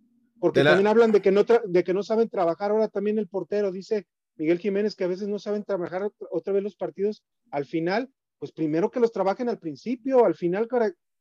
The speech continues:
Speaker 1: al final, digo, al final ya van perdiendo. ¿Cómo vas a
Speaker 2: <laughs>
Speaker 1: trabajar un partido cuando ya vas perdiendo?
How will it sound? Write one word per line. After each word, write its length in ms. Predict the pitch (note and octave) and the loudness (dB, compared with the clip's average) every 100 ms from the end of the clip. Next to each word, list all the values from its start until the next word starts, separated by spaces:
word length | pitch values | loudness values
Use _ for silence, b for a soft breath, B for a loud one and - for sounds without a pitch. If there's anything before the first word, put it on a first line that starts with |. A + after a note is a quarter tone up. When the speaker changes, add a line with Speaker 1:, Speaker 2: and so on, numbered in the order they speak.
| _ - | _ -10
Speaker 1:
al 140 | D3 | -8
final, 500 | E3+ E3+ G#3 C4 A#3 | -2 -2 0 0 -2
digo, 160 | A#3+ A#3+ G3+ | 2 4 4
al 100 | E3 | 2
final 240 | D#3+ G3 A3+ | 0 -2 0
ya 100 | B3+ | 0
van 120 | B3+ | 0
perdiendo. 560 | A#3+ A3 C#4+ C4+ A3+ - _ _ _ | 0 -2 -2 -2 -2 -6 _ _ _
¿Cómo 160 | G3+ A3+ | 2 4
vas 120 | A3 | 4
a 100 | F3 | 2
Speaker 2:
<laughs> 20 | |
Speaker 1:
trabajar 280 | G#3+ G3+ A3+ | 2 -2 -2
un 80 | A3+ | -2
partido 380 | G#3+ F3 A#3 | -2 0 0
cuando 180 | A3+ F#3+ | -2 -2
ya 60 | G3+ | -2
vas 100 | G#3+ | -4
perdiendo? 500 | - F3 G#3 A3+ E3+ | -6 -6 -6 -8 -12